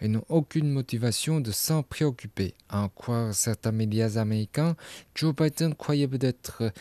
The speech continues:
qu'il recueillerait de toute façon les voix de l'État d'Hawaï lors des prochaines élections, car Hawaï est le fief du Parti démocrate.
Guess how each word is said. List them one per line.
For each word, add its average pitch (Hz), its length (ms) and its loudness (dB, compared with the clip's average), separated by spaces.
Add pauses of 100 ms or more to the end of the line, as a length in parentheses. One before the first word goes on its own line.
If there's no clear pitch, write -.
(180)
qu'il 113 160 4
recueillerait 120 600 2
de 135 100 2
toute 139 260 -4
façon 151 640 0
les 113 100 2
voix 127 360 0
de 123 120 -4
l'État 127 540 2
d'Hawaï 131 560 2
lors 123 440 0
des 101 120 -2
prochaines 156 520 0
élections, 135 560 -2
car 120 280 0
Hawaï 117 460 0
est 127 40 2
le 110 140 2
fief 147 340 -4
du 107 260 -4
Parti 147 480 -2
démocrate. 143 680 0